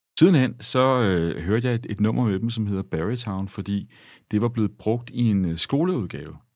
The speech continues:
til en bog om musikalsk arrangement, altså hvordan man skriver noder for orkester. Det skulle jeg lære i gymnasiet. Og fra at have hørt skoleudgaven, jamen, så gik jeg ud og lånte albumet, som hedder Pretzel Logic,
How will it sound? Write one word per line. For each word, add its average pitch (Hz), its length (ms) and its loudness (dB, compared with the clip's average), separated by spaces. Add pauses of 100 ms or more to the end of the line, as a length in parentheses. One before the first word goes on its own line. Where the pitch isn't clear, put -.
til - 120 -6
en 87 80 -2
bog - 280 -2
om 90 300 -6
musikalsk 95 520 -8
arrangement, 85 600 -6
altså - 140 -10
hvordan 82 200 -4
man 98 120 -2
skriver 87 280 -4
noder 82 380 -2
for 85 140 -10
orkester. 80 440 -10
Det 110 140 -6
skulle - 160 -4
jeg 95 80 -2
lære 90 240 -4
i - 20 -8
gymnasiet. 110 540 -2 (800)
Og 104 180 4
fra 139 300 -2
at 147 60 -2
have 120 120 2
hørt 120 140 0
skoleudgaven, 120 680 0
jamen, 95 140 0
så 131 280 -2 (440)
gik 107 140 0
jeg 104 100 4
ud 107 160 0
og 101 100 -4
lånte 95 440 -2 (160)
albumet, 113 400 0
som 95 100 -6
hedder 90 160 -6
Pretzel 95 260 -4
Logic, 82 380 -8